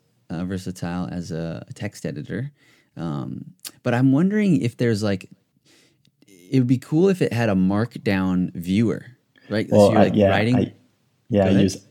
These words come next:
Speaker 2: Atom. I use Atom for that. Atom
Speaker 1: S-
Speaker 2: or Atom.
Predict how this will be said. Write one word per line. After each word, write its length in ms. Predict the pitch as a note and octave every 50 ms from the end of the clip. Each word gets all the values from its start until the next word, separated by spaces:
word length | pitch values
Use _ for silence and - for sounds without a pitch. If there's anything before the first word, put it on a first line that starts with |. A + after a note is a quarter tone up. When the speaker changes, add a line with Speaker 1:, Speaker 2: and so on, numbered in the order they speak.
| -
Speaker 2:
Atom. 280 | - G#2+ G2+ G2+ G2+ - - - _
I 60 | -
use 280 | G#2+ A2 G#2 G2 G2+ - -
Atom 340 | - G#2 G2 - - G2 F#2+
for 180 | - - G2 -
that. 300 | - - - - - _ _ _ - - - _ _ _ _ -
Atom 280 | G#2 F#2+ - - G#2 G2+
Speaker 1:
S- 60 | G#2 -
Speaker 2:
or 200 | G#2 G2+ - - -
Atom. 460 | A2 G2 - - - - C#3+ C3+ G#2+